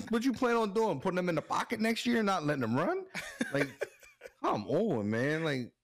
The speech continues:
Speaker 2: Like, bro,
Speaker 1: this,
Speaker 2: we really
Speaker 1: this
Speaker 2: doing
Speaker 1: season's
Speaker 2: this?
Speaker 1: so weird, man."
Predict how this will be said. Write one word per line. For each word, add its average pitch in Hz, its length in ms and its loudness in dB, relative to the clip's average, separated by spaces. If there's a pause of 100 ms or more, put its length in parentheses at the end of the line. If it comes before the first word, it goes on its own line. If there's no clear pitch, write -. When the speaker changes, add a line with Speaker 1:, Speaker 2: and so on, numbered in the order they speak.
Speaker 2:
Like, 180 260 -12
bro, 180 340 -4 (520)
Speaker 1:
this, 208 220 -2
Speaker 2:
we 165 100 0
really 190 140 0
Speaker 1:
this 214 80 0
Speaker 2:
doing 262 160 0
Speaker 1:
season's 214 200 2
Speaker 2:
this? 127 80 -2
Speaker 1:
so 175 160 2
weird, 160 480 2
man." 120 220 -2